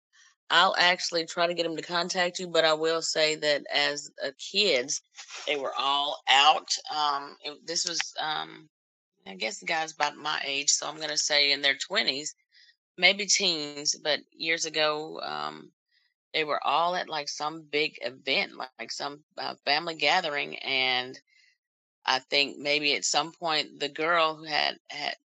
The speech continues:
separated herself from the rest of the group of friends, they were all together, but it was a family cookout or whatever was going on. She separated herself off from everybody, and all of a sudden they heard her off in the distance screaming and, like, you know, screaming for help, and they look and they see this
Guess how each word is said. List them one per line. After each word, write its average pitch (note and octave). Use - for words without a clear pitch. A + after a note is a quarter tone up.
separated G#3
herself F3+
from D3
the C#3
rest C#3+
of C#3
the C#3+
group C#3
of C3+
friends, C3+
they B2
were A#2
all B2
together, B2
but C3+
it C3+
was E3+
a F#3+
family F3
cookout B2+
or A#2+
whatever A2
was -
going G2
on. G2+
She -
separated F#3+
herself G3+
off F#3
from A#3
everybody, F3
and E3+
all E3+
of E3+
a D#3+
sudden E3+
they D#3+
heard E3
her E3+
off E3
in E3
the D#3
distance -
screaming F#3+
and, D3
like, C#3+
you F3
know, D3+
screaming F#3+
for D#3+
help, G3
and F#3+
they D3+
look F3+
and F3+
they D#3
see D#3
this D3+